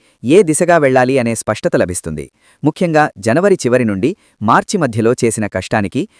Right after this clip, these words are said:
పరీక్షలు, ఫలితాల రూపంలో మంచి ప్రతిఫలం దక్కే అవకాశం ఉంది.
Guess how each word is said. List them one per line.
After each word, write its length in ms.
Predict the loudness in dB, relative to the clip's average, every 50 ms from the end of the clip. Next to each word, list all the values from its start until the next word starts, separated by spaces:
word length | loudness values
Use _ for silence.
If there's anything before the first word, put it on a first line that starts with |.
| _ _ 0 2
పరీక్షలు, 440 | 4 4 2 2 0 0 2 2 2 2
ఫలితాల 400 | 0 -2 0 2 2 2 2 2
రూపంలో 400 | 2 0 -2 -2 -2 0 0 0
మంచి 320 | 0 -2 -4 -4 -4 -4 -4
ప్రతిఫలం 460 | -2 -2 -4 -4 -4 -4 -2 -2 -2
దక్కే 240 | -2 -4 -2 0 0 0
అవకాశం 400 | 0 -2 -4 -6 -6 -4 -4 -4
ఉంది. 220 | -4 -6 -8 -12